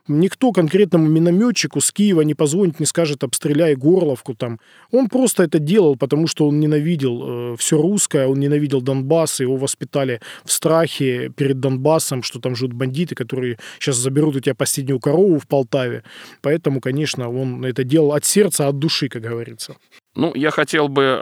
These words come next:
Speaker 2: поговорить немножко про ополчение, но, может быть, э, прочитать одно или даже, может быть, два стихотворения, которые у меня вошли в цикл «Третья мировая», и они были написаны, эти стихи, как раз когда все начиналось, в четырнадцатом-пятнадцатом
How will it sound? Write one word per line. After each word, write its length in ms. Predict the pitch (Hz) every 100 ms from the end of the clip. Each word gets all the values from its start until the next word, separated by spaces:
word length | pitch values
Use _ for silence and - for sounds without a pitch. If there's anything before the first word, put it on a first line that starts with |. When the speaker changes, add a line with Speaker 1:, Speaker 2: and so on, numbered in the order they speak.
| -
Speaker 2:
поговорить 480 | 117 120 131 127
немножко 460 | 120 123 120 104 -
про 220 | 104 113
ополчение, 920 | 107 123 127 - 196 190 117 95 85
но, 260 | 60 113 147
может 400 | 98 127 135 117
быть, 380 | 95 120 117 -
э, 200 | 98 85 - - - - - -
прочитать 640 | 95 - 107 117 92 - _ -
одно 560 | - 101 107 101 87 -
или 140 | 156
даже, 240 | 98 92 85
может 200 | 85 82
быть, 80 | 82
два 140 | 85
стихотворения, 1000 | - - 107 113 165 160 110 95 65 69
которые 560 | - 90 101 92 90 - -
у 240 | - -
меня 320 | 87 87 85
вошли 280 | 82 85 87
в 60 | 85
цикл 320 | - 85 85 - _ _ -
«Третья 300 | 95 87 92
мировая», 760 | 92 101 117 175 175 104 90 - - -
и 120 | - 95
они 200 | 98 127
были 360 | 110 101 98 - _ - - -
написаны, 720 | 104 95 - 110 - 92 90
эти 160 | 90 95
стихи, 320 | - 101 -
как 180 | 117 -
раз 180 | 113 -
когда 240 | 98 101
все 160 | - 95
начиналось, 520 | 92 - 95 78 73
в 20 |
четырнадцатом-пятнадцатом 1400 | - 110 92 85 - 85 _ 98 - 95 85 - - 85